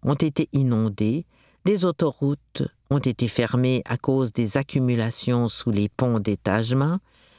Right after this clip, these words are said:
et des citoyens évacués d'immeubles à risque d'effondrement marchaient dans les rues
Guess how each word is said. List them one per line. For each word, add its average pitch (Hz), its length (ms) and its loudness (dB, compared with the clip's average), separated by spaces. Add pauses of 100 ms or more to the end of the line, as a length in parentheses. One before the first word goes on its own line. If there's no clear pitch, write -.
(140)
et 226 120 2
des 190 120 4
citoyens 135 760 0
évacués 139 640 0
d'immeubles 117 760 0 (120)
à - 100 -6
risque - 440 -2
d'effondrement 110 880 0 (560)
marchaient 156 520 0
dans 151 220 0
les 131 160 0
rues 113 340 -2